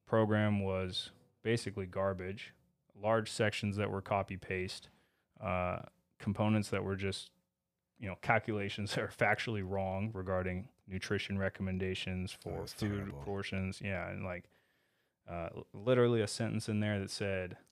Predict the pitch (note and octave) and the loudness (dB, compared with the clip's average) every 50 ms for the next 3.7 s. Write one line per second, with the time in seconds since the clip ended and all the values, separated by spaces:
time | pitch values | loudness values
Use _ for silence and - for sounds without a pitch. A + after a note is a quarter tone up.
0 | _ _ _ _ _ _ _ _ _ _ _ _ - A2+ - G#2+ G2 - - C#3 | _ _ _ _ _ _ _ _ _ _ _ _ -14 -10 -8 -8 -8 -2 2 2
1 | C3+ C3+ C3+ C3+ - - _ _ B2+ B2+ A#2+ B2 B2 A#2+ - - B2 B2 A#2+ A#2 | 4 4 2 0 -2 -8 _ _ -4 0 2 2 2 2 2 2 2 4 4 6
2 | A#2+ A2+ A2+ G#2+ G#2+ A2 A#2 A2+ A2 G#2+ A2 A2+ - - A2+ - - A#2 A2+ A2 | 6 6 4 4 2 4 4 4 6 4 4 2 2 0 -2 0 4 6 6 6
3 | G#2+ G#2+ G2+ - - A2 G2+ F#2 F2+ F2 F2+ F2+ - | 6 4 2 0 -2 -4 -4 -2 -4 -6 -6 -8 -10